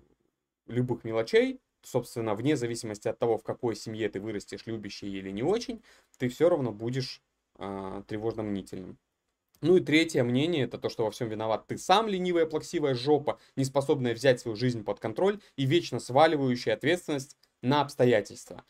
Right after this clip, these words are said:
Давайте для простоты и удобства исходить из того, что в целом три эти мнения имеют место быть, и, наверное, нас тревожно-мнительными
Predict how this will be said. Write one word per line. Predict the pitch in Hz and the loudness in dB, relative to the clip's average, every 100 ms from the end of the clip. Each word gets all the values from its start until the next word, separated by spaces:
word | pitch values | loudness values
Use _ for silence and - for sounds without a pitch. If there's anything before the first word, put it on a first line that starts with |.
| _ - | _ 2
Давайте | 160 233 254 170 | 6 6 4 -2
для | 127 151 143 | 2 4 4
простоты | 139 131 - 143 - 196 | 2 -2 0 0 2 -2
и | - 131 | 0 0
удобства | 131 185 202 - 160 - | 4 4 2 -2 -4 -4
исходить | 131 147 143 151 127 | -2 0 0 -4 -6
из | 127 | 0
того, | 180 262 | 2 2
что | 285 147 127 - | 2 0 0 -4
в | - | -16
целом | - 240 240 196 170 - _ | 4 6 6 4 0 -10 _
три | - 185 170 127 | -2 0 -2 0
эти | 120 117 117 | 2 2 0
мнения | 117 160 220 220 185 160 151 _ _ _ 131 | -2 -2 -2 -2 -2 -4 -8 _ _ _ 0
имеют | 135 131 123 | 2 2 0
место | 127 127 208 | -4 -2 -2
быть, | 269 294 - | 0 -2 -2
и, | 170 | 0
наверное, | 170 165 185 170 160 147 123 - _ - | 0 2 2 2 0 0 0 -2 _ -4
нас | 131 160 151 | 0 0 0
тревожно-мнительными | 151 139 135 151 214 247 180 165 156 127 117 | -2 -2 -2 -2 -4 -4 -4 -4 -2 -2 -2